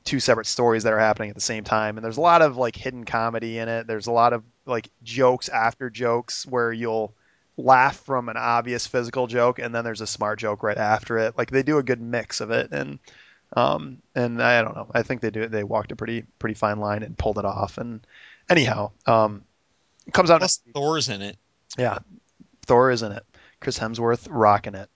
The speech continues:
Speaker 1: But the last thing for the High Hunters Hollywood Hoopla, and I, I probably should have made this earlier 'cause it's not very interesting, but, uh, Star Trek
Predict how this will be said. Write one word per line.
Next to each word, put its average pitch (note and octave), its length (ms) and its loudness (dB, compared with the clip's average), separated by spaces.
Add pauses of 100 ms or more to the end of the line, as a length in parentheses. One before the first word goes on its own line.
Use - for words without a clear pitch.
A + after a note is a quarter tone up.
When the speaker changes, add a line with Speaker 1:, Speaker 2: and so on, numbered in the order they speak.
Speaker 1:
But A2 240 -4 (600)
the D3 80 4
last E3+ 340 6
thing A2+ 260 -2 (600)
for - 120 4
the A#2+ 80 6
High A#2 160 4
Hunters G#2+ 240 -6
Hollywood A2+ 260 -2
Hoopla, G#2 320 -10 (460)
and A2 140 -4
I, A#2+ 220 2
I A#2+ 40 2
probably G#2 300 0
should - 120 -10
have G2+ 60 -12
made G2+ 240 -8
this G2+ 180 -6
earlier G2+ 320 -4
'cause A2+ 140 -8
it's - 100 -8
not A2 220 -4
very A2+ 200 0
interesting, A#2 420 -4
but, G#2+ 200 0 (420)
uh, G#2 420 4
Star B2+ 280 6
Trek A#2 240 2